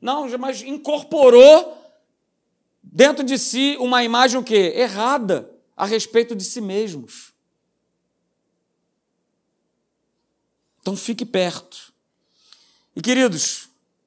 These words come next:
pra nós encerrarmos, né? A vida, de um modo geral, ela é assim. A gente só sonha aquilo que a gente vê,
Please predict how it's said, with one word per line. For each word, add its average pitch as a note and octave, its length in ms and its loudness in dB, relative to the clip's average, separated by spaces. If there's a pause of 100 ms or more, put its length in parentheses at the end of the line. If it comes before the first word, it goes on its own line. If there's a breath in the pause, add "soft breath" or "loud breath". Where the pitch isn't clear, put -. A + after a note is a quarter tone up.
pra G3 140 -2
nós G#3+ 160 -2
encerrarmos, F3 640 -2
né? F#3+ 280 -4 (1400)
A D#3 80 0
vida, G#3 280 -2
de F#3+ 100 -6
um G3+ 40 -4
modo G3 260 -6
geral, F3+ 400 0
ela F3+ 200 -2
é F3+ 60 -4
assim. E3 600 -6 (2500 soft breath)
A C#3+ 100 -8
gente F3+ 500 -6 (920)
só - 220 -4
sonha A3+ 580 -2
aquilo G3+ 420 -8
que G3+ 100 -8
a F3 80 -4
gente F#3+ 560 -10 (540)
vê, C3 480 -8